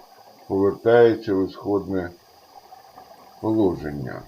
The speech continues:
Це дає можливість зрозуміти, як можна керувати плавучістю за допомогою своїх легень. Набране повітря в легені і є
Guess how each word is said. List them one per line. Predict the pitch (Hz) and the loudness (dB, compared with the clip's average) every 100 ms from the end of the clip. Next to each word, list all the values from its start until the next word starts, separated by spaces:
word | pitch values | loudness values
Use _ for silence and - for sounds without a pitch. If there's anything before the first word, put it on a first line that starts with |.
| - - - - - - - - - - - - - - - - - - - - - - - - - - - - - - - | -20 -20 -20 -20 -20 -20 -20 -20 -20 -20 -20 -20 -20 -20 -20 -20 -20 -20 -20 -20 -20 -20 -20 -20 -20 -20 -20 -20 -20 -20 -6
Це | 139 | -4
дає | 123 131 131 | 0 2 2
можливість | 127 120 117 135 131 113 | 2 -2 -2 -4 -2 -2
зрозуміти, | 104 117 104 113 127 123 113 | 0 -2 -2 -2 -4 -4 -2
як | 117 117 117 | 2 2 0
можна | 117 107 98 98 | -2 -2 -2 -8
керувати | - 104 104 113 104 - 98 92 - | -6 -4 0 2 0 0 0 0 -8
плавучістю | 92 104 120 127 - - - 82 | -6 -4 -4 -8 -10 -18 -16 -12
за | 90 | -6
допомогою | 92 - 92 107 101 98 90 | -6 -6 -8 -6 -4 -4 -6
своїх | - 95 98 95 95 | -6 -4 -4 -4 -4
легень. | 92 85 80 - - - - - - - - - | -4 -4 -6 -10 -20 -20 -20 -20 -20 -20 -16 -4
Набране | 120 113 117 113 110 | -2 0 0 -2 -4
повітря | 110 113 123 147 151 151 143 135 113 | -2 0 2 0 0 0 0 -2 -6
в | |
легені | 120 123 123 127 120 120 113 110 - - - - - | -2 0 2 2 2 0 -6 -10 -20 -20 -20 -18 -8
і | 110 | -6
є | 113 113 98 82 | 0 4 4 2